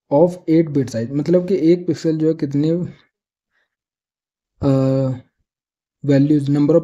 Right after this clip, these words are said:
pixel values रख सकता है, ठीक है।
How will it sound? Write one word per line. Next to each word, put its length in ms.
pixel 240
values 380
रख 100
सकता 300
है, 260
ठीक 120
है। 320